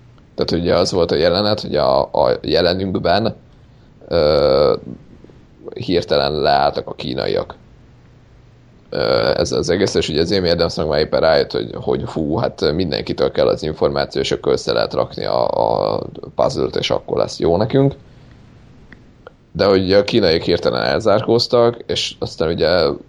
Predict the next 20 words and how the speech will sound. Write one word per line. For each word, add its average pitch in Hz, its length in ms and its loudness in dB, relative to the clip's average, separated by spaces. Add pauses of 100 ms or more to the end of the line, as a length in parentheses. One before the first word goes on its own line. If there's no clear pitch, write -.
(200)
volt 92 400 0
éppen 78 280 -2
egy 65 100 -2
flash - 280 -4
forwardja, 95 640 2 (180)
hogy, 78 460 0 (420)
vagy - 140 -10
valahogyan 80 420 0
tudta, 98 280 -2
hogy 76 320 2
aha, 123 440 4
úgy 98 160 0
tudom 82 260 -2
megoldani 80 440 2
ezt - 140 -6
a 69 40 -8
szituációt, 98 600 0
hogyha 78 440 0 (100)
felhívom 71 520 0
a 65 360 2